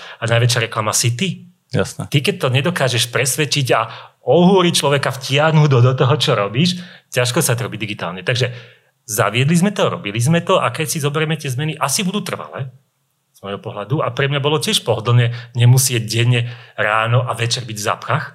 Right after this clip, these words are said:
Speaker 1: a ušetril som dve hodiny cestovania autom. Ale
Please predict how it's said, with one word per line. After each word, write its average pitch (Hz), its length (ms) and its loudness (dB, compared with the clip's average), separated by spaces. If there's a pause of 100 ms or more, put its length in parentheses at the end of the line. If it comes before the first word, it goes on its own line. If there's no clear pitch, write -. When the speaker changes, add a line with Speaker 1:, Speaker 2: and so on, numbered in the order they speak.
(140)
Speaker 1:
a - 100 -10
ušetril 113 340 -2
som 110 180 -2
dve 107 140 0
hodiny 104 280 -6
cestovania 98 520 -4
autom. 156 420 -2 (520)
Ale 117 500 2